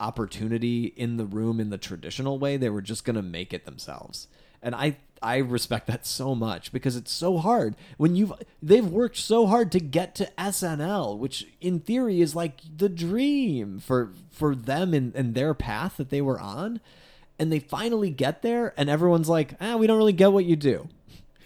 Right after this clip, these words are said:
And it would be so easy for them, and I'm sure they did do this too, to try to figure out what everyone else wanted. You know, what did, what were people trying to make them into? And the thing that ended up working was them being like, "You know what? Ugh, fuck it. Let's just do what we do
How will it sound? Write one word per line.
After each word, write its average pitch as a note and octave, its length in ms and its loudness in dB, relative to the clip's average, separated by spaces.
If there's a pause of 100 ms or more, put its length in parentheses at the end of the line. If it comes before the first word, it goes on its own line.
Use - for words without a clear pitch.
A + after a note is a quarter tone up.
(360)
And D#3+ 120 8
it - 20 12
would F3 100 10
be F3 120 4
so A3+ 320 8
easy D3+ 580 0
for D3 160 -2
them, D3+ 380 0 (200)
and D#3 140 6
I'm D3 80 6
sure E3 180 4
they A2 140 0
did D3+ 240 4
do G#2 140 -6
this F#2+ 200 -8
too, C3+ 300 4 (220)
to E3+ 80 -4
try A3 420 0
to A3 100 6
figure F3 380 4
out E3+ 180 6
what D3 160 4
everyone B2+ 380 4
else G#2+ 260 -2
wanted. C#2+ 440 -8 (480)
You B2+ 120 -4
know, B2+ 80 2
what D#3+ 200 4
did, E3 160 4
what D#3+ 200 6
were F3+ 120 8
people C#3+ 560 2
trying C#3+ 340 2
to A#2+ 80 4
make A2 320 -2
them D#2 320 -10
into? F2+ 540 -8 (520)
And C#3+ 440 0 (400)
the C3+ 120 -4
thing G3+ 260 0
that F3 100 4
ended D3+ 240 4
up C3 120 2
working B2 460 2
was G#2+ 140 0
them C3+ 200 4
being C3 200 4
like, B2 240 -2
"You D#3+ 40 0
know F3 120 4
what? E3+ 280 4
Ugh, A2+ 200 -2
fuck - 420 -4
it. F#2+ 180 -4
Let's B2+ 140 2
just C#3+ 220 2
do C#3+ 120 6
what C3 240 4
we A2+ 300 -2
do F2+ 380 -6